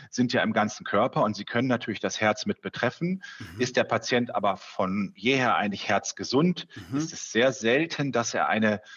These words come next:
Speaker 1: Herzpumpschwäche auch mit so einer Erkältung bekommt.
Speaker 2: Okay, verstehe.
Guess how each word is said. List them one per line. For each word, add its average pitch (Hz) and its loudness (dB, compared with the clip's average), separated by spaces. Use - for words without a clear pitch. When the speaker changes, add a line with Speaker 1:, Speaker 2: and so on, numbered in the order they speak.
Speaker 1:
Herzpumpschwäche 107 -2
auch 92 2
mit 101 -2
so - -4
einer 95 2
Erkältung 123 -2
bekommt. - -10
Speaker 2:
Okay, 135 -6
verstehe. 98 -6